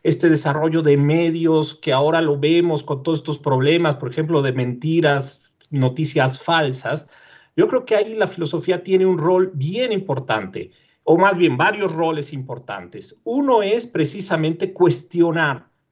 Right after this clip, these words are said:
lo que se asume, lo que se da por cierto,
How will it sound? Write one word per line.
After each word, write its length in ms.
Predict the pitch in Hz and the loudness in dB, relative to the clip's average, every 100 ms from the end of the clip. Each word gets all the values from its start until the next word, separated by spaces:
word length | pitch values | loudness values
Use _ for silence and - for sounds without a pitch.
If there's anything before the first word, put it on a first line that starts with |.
| _ | _
lo 200 | 160 170 | -2 0
que 100 | 180 | 0
se 160 | - 175 | 0 -2
asume, 520 | 156 - 196 170 139 | -4 -4 -2 -2 0
lo 140 | 143 | -2
que 120 | 143 156 | -2 -4
se 120 | 185 | 0
da 180 | 196 196 | -2 0
por 160 | 170 | -4
cierto, 720 | - 190 196 190 160 131 101 | -4 -6 0 0 0 -6 -6